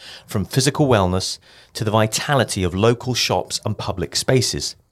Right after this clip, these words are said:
The concept of luxury that only extends to the occupant's front door is a relic of the past. The times and changing attitudes redefine the meaning of luxury, forcing developers,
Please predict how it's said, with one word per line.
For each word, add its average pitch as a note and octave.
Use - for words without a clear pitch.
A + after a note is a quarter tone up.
The F#2
concept -
of G#2
luxury G#2+
that -
only C3
extends F#2
to F2+
the F#2
occupant's E2+
front F#2
door F2+
is A2
a B2
relic F#2
of -
the F2+
past. E2
The G2+
times C#3+
and A2+
changing C3
attitudes F2
redefine C3+
the F2+
meaning E2
of D2+
luxury, D#2
forcing A#2+
developers, A#2